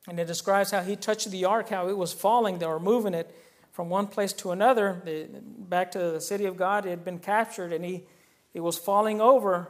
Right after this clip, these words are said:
and he tried to ho-, hold it up. He didn't want it to fall to the ground, to hit the ground. He held it up. When he touched it, it said that God's wrath burned up and fell upon Uzzah, this Levi, and it killed him right there on the spot.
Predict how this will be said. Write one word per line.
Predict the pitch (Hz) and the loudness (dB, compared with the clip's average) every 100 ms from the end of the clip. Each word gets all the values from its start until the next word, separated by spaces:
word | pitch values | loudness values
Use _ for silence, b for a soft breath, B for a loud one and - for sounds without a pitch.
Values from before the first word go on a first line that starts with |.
| - | -10
and | 180 175 | -8 -6
he | 185 190 190 | -6 -8 -10
tried | - 214 202 | 0 2 2
to | |
ho-, | 180 208 | -4 -6
hold | 185 233 226 | 0 0 2
it | 220 | 2
up. | 285 269 - - _ _ _ _ _ _ | 2 2 -6 -20 _ _ _ _ _ _
He | - | -2
didn't | 208 214 | 0 0
want | 214 214 | 0 -2
it | 214 | -4
to | |
fall | 196 208 214 | 0 2 2
to | |
the | 208 | 2
ground, | 190 214 277 247 | 0 0 0 -2
to | 175 | -2
hit | 220 | 0
the | 220 | 0
ground. | 208 240 208 | 2 2 2
He | 196 | -2
held | 170 240 240 | 0 2 2
it | 233 | 4
up. | 254 | 4
When | 226 214 | 4 -2
he | |
touched | 196 - 311 - - | 0 2 2 2 -4
it, | 170 - B B B - | -4 -6 B B B -10
it | 185 | -8
said | - 214 202 | -2 0 0
that | 180 | 0
God's | 190 214 202 175 | 4 6 4 0
wrath | 175 196 214 226 - B B B | 2 4 6 4 -2 B B B
burned | 165 196 208 196 | 4 6 6 4
up | 214 226 - - _ | 4 2 -10 -20 _
and | - 165 | -10 -10
fell | - 196 202 | 0 2 4
upon | 202 202 190 180 175 | 2 -2 -4 -4 -6
Uzzah, | 214 220 202 214 214 214 | -4 -2 -2 -4 -6 -6
this | 180 170 | -6 -4
Levi, | 175 196 214 208 214 208 b b b | -4 -4 -2 -2 -4 -8 b b b
and | 156 156 | -8 -8
it | 151 | -10
killed | - 220 214 165 | -2 2 2 0
him | 147 147 - | -6 -6 -10
right | - 170 170 | -2 -2 0
there | 170 | -2
on | 160 | -2
the | 147 | -6
spot. | - 160 - | -6 -6 -6